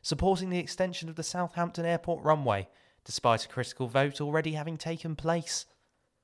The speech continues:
The Eastleigh Borough Planning Committee voted against the extension of the Southampton runway, putting the future of the airport in doubt. Two days were spent analysing representations from campaigners and interested parties before a decision was made.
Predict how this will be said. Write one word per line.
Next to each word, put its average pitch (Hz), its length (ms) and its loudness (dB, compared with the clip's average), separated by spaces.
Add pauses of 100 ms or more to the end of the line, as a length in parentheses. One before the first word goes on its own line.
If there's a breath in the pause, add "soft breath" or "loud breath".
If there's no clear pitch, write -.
(180)
The 127 80 0
Eastleigh 120 400 2
Borough 127 520 4
Planning 147 420 0
Committee 123 440 -4
voted 139 320 -2
against 143 420 -4
the 143 120 -8
extension 131 420 -6
of 117 80 -12
the 113 80 -12
Southampton 123 680 -2
runway, 113 420 2 (460 soft breath)
putting 120 280 -4
the 113 60 -4
future 123 320 -8
of 117 80 -8
the 120 160 2
airport 123 460 -2
in 135 100 -4
doubt. 135 400 4 (600)
Two 131 160 2
days 123 260 4
were 123 60 -6
spent 127 320 -4
analysing 143 560 0
representations 147 920 -6
from 123 220 -12
campaigners 143 500 -4
and 135 100 -4
interested 135 480 -4
parties 147 480 -2 (300 soft breath)
before 156 460 2
a 123 40 0
decision 135 440 0
was 135 120 0
made. 135 380 0